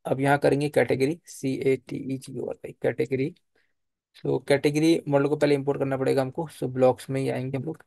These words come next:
कैटेगरी को import कर लेंगे। कैटेगरी डॉट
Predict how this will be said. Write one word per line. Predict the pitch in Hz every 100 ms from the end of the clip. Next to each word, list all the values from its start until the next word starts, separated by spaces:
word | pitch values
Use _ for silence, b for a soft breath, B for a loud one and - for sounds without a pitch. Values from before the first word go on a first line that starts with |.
| -
कैटेगरी | 139 - 131 131 135
को | 135
import | 127 139 135
कर | 135
लेंगे। | 135 151 202 - _ _ _ _ _ _ _ _ _ _ _ _ -
कैटेगरी | 120 131 131 139 175 _ _ _ _ _ _ _ _ _ _ _
डॉट | 127 127 151